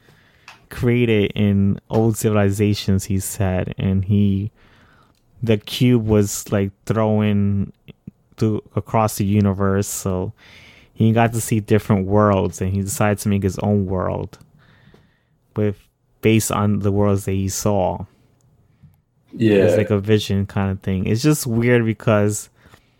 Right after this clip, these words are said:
Speaker 1: I remember in the, in the first issue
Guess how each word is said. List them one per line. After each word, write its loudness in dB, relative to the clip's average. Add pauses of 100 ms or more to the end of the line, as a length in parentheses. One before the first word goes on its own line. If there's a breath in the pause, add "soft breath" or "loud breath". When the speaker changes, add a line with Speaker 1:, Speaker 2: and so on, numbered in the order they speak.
(280 soft breath)
Speaker 1:
I 0
remember 0
in -2
the, 0 (300)
in 0
the 0
first -2 (1040 soft breath)
issue 0